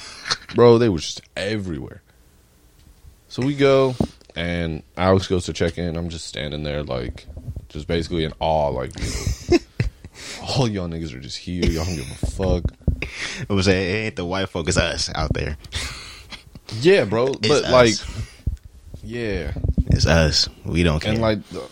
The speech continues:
Speaker 1: like, a lot of them were just loud and
Speaker 2: Oh, yeah. That's, that's
Speaker 1: I was
Speaker 2: what you
Speaker 1: just
Speaker 2: expect.
Speaker 1: like, "Damn,
Speaker 2: Come on
Speaker 1: bro."
Speaker 2: now.
Speaker 1: Granted, I was probably irritated 'cause I just came out the car for five hours.
Speaker 2: That's what
Speaker 1: I
Speaker 2: I'm
Speaker 1: was
Speaker 2: saying.
Speaker 1: just like,
Speaker 2: Yeah, you was ti-, you was a little
Speaker 1: so I was
Speaker 2: fatigued.
Speaker 1: like, "Whatever. Who cares?" So we get there.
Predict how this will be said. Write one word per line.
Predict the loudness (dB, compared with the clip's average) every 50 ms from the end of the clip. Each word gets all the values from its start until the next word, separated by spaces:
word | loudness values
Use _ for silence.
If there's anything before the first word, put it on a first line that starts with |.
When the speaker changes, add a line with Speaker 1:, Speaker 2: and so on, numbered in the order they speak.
| -12 -10 -10 -10 -10 _
Speaker 1:
like, | 0 2 2 2 0 -2 -6 _ _ _ _ _
a | 2
lot | 6 8 8 8
of | 6
them | 4 2
were | 2 0
just | 0 0 -4 -6
loud | -6 -4 -2 0 2 2 4 4 4 4 4 2 2
and | 0 -4 -6 -10 -14 _ -4
Speaker 2:
Oh, | 0 2 2 2
yeah. | 2 0 -2 -2 -2
That's, | -2
that's | -2 -2
Speaker 1:
I | -2 -4
was | -4
Speaker 2:
what | -4 -4
you | -4
Speaker 1:
just | -4 -6 -8 -8
Speaker 2:
expect. | -10 -10 -12 -16 -16
Speaker 1:
like, | -16 -14
"Damn, | -14 -12
Speaker 2:
Come | -10 -10
on | -8 -6
Speaker 1:
bro." | -6 -6
Speaker 2:
now. | -8 -10 -12 -18 -20 _ _ _ -20 -20 -2
Speaker 1:
Granted, | 4 6 8 8 8 8 8 6
I | 6
was | 6 4
probably | 4 2 2 2 0
irritated | -2 -2 -2 -2 -4 -4 -4
'cause | -4
I | -6 -6
just | -8 -10 -12
came | -12 -12 -12 -12
out | -12 -14
the | -16
car | -14 -12 -10 -10 -10
for | -12 -14
five | -14 -12 -10 -10 -8
hours. | -6 -4
Speaker 2:
That's | -2 -2 0
what | 0
Speaker 1:
I | -2
Speaker 2:
I'm | 0
Speaker 1:
was | 0
Speaker 2:
saying. | 0 0 0 0 0 -2 -4
Speaker 1:
just | -6
like, | -4
Speaker 2:
Yeah, | -2 0 0 0 0 -2
you | 0 2 2
was | 2 4 2
ti-, | 2 0 0
you | 0 -2
was | -2
a | 0
little | 2 4 4 4
Speaker 1:
so | 2
I | -2
was | 2
Speaker 2:
fatigued. | 2 2 2 4 2 2 2 2
Speaker 1:
like, | 2 0
"Whatever. | 2 2 2 2 2 0 -4 -6 -8 -10 -4 -2 2
Who | 4 4 4
cares?" | 4 2 0 -2 -4 -8 -12 -12 -12 -10 -8 -6 -6 -6
So | -4 -2 -2
we | -2 -2 0
get | 0 0 0 0
there. | 0 0 2 2